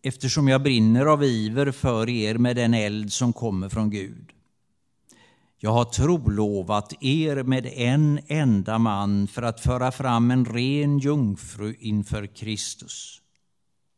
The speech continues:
Men jag är rädd för att, liksom ormen med sin list bedrog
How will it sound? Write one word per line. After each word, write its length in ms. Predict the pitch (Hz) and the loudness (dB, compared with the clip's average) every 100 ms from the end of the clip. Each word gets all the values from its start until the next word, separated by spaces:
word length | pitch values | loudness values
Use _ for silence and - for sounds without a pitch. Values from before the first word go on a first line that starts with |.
| _ _ _ _ _ _ _ _ | _ _ _ _ _ _ _ _
Men 200 | - 101 | -6 -4
jag 220 | 95 95 127 | -2 0 -2
är 60 | |
rädd 400 | 139 104 135 160 | -2 -2 -4 -6
för 320 | - 127 98 | -6 -4 -2
att, 180 | 107 107 | -2 -2
liksom 420 | 117 107 139 139 - | -4 -2 0 0 0
ormen 680 | 127 123 117 113 127 147 151 | 0 0 2 4 6 6 4
med 140 | 160 | 2
sin 360 | - 127 120 135 | 0 2 4 4
list 560 | 123 110 107 - - | 2 -2 0 -2 -4
bedrog 640 | 113 135 123 110 104 101 | -4 -2 0 -2 -2 -4